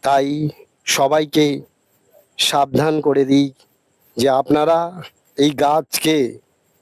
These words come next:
ছোটবেলায় মেরে ফেলুন এবং এই গাছের কাছ থেকে দূরে থাকুন। নিজে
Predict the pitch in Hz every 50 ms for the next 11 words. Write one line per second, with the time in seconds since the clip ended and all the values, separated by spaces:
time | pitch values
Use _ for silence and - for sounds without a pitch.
0 | _ _ _ _ _ _ _ _ _ _ _ _ - - - 156 147 175 170 175
1 | 180 180 170 143 104 92 - - _ _ _ _ - 127 139 143 135 139 127 131
2 | 123 104 101 95 90 98 104 - - - _ _ _ _ _ - 117 131 143 156
3 | 156 151 151 151 156 143 127 135 127 - - 165 156 139 - 147 143 - - 165
4 | 147 131 175 175 175 170 - _ _ _ _ _ _ _ _ _ _ - 131 131
5 | 151 165 160 160 147 - 120 110 - - 107 101 101 110 - - - _ _ _
6 | _ _ _ _ _ _ _ _ _ _ _ - - _ _ _ _ _ _ -
7 | 135 156 160 156 180